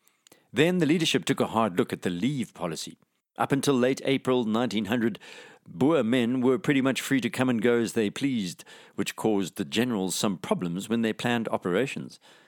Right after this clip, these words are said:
The Boers then imposed stricter discipline through military courts. There were twelve and a half thousand Boers still willing to fight, mainly concentrated in the Free State,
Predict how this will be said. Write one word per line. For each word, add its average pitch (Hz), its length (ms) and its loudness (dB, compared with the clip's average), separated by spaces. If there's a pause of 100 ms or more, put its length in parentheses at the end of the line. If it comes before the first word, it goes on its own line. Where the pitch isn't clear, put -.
(200)
The - 80 -8
Boers 92 320 0
then 98 120 -2
imposed 90 680 -2
stricter - 420 -6
discipline 85 640 -6
through 95 220 -2
military 95 480 -6
courts. - 500 -8 (640)
There 139 100 4
were 160 140 4
twelve 165 260 2
and 170 100 2
a 139 40 2
half 147 220 2
thousand 151 580 0
Boers 117 320 4
still 127 240 0
willing 123 260 2
to 107 100 -4
fight, 120 360 -2
mainly 117 260 0
concentrated 110 640 -2
in 104 100 -4
the 92 80 -4
Free 151 180 -2
State, - 340 -4